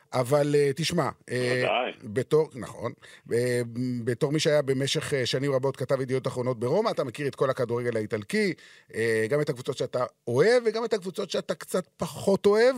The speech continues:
Speaker 1: אבל תנסה <laughs> היום להיות אובייקטיבי, מה שנקרא, אתה לא חייב. אה, היום כמובן יועץ תקשורת ואסטרטגיה, אה, בינלאומית,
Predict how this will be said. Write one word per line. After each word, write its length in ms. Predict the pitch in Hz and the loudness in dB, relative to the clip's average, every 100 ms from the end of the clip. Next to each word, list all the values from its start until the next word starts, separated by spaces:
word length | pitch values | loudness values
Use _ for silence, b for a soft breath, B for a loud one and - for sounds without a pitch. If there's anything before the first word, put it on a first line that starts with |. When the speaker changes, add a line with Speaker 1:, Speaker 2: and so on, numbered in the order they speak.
| 208 B - | -2 B -6
Speaker 1:
אבל 120 | 135 | -2
תנסה 480 | 151 151 - - 175 | -2 -2 -2 0 2
<laughs> 20 | |
היום 260 | 170 170 151 | 2 0 0
להיות 340 | 139 151 156 B B - | 4 4 2 B B -4
אובייקטיבי, 500 | 120 123 - 185 180 | -2 -4 -4 -2 0
מה 100 | 175 | 0
שנקרא, 460 | 175 175 185 208 - - | 0 0 2 2 2 -4
אתה 120 | 127 135 | -2 0
לא 80 | |
חייב. 340 | 127 127 170 196 b b b - | 2 2 2 2 b b b -4
אה, 220 | 127 123 | 0 2
היום 220 | 131 160 | 4 4
כמובן 260 | 151 139 135 - | 2 0 0 0
יועץ 300 | 139 139 - | 0 0 -2
תקשורת 300 | 131 151 139 | -4 -2 0
ואסטרטגיה, 720 | 131 120 120 - 151 143 139 127 | -2 -4 -4 -2 -2 2 2 2
אה, 80 | 123 | 2
בינלאומית, 760 | 139 135 135 131 190 208 | 0 2 0 2 0 0